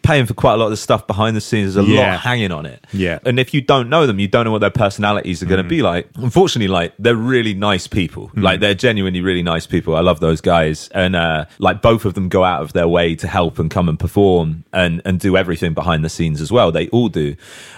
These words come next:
Speaker 1: Obviously, if I didn't have Sam there, then I wouldn't have met them. But
Speaker 2: Yeah.
Speaker 1: having Sam there also helps in the dynamic of me being like, "Okay, like,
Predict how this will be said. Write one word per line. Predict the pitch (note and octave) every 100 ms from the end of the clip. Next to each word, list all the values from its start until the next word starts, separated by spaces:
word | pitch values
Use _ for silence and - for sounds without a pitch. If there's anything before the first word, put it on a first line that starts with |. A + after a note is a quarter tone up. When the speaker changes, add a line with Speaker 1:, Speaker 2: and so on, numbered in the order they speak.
| -
Speaker 1:
Obviously, | A#2 A#2 A2
if | G#2
I | G2+
didn't | F#2 G2 -
have | F#2+ D#2+
Sam | - C#3 B2+ F#2
there, | D2+ A#1+ D#2+ -
then | G2+
I | F2+
wouldn't | F#2+ F#2 -
have | D#2+
met | G#2+ A2+
them. | D2 C#2+ D#2 -
But | F#2+
Speaker 2:
Yeah. | F2+
Speaker 1:
having | C3 A#2+ F#2
Sam | - F#2+ F#2+
there | F2+
also | F#2 F2+ G2
helps | E2+ G2+ -
in | F#2+
the | F#2
dynamic | G2 F#2+ F#2+ F#2+ F2 -
of | F2
me | F2+ G2 F2+
being | F#2+ E2+ E2
like, | E2+ D#2+ D#2 - - _ _ _ -
"Okay, | F#2+ G#2 F2 E2 D#2 - F#2
like, | F2 D2+